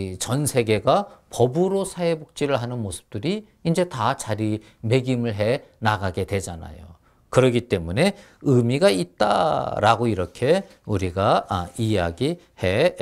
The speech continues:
볼 수 있다라는 거죠. 자, 그리고 아까 작업장이라는 건요. 작업장은 결국은 강제 노동을 시키는 곳이에요.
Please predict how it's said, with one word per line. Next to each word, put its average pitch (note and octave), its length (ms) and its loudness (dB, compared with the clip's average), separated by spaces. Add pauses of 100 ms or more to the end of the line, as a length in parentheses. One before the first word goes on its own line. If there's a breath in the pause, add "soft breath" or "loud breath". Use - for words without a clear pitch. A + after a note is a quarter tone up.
(160)
볼 F#2 240 -4
수 B2+ 400 -8
있다라는 G#2 960 2
거죠. D2 320 -16 (1800 loud breath)
자, F#3+ 240 8
그리고 A#3+ 260 8
아까 F#3 280 8
작업장이라는 G#3+ 960 6
건요. G3+ 640 4 (340 soft breath)
작업장은 G#3+ 1040 4 (480)
결국은 F#3+ 600 2
강제 F#3+ 580 4
노동을 E3+ 520 2
시키는 D#3+ 800 -8
곳이에요. G#2 500 -6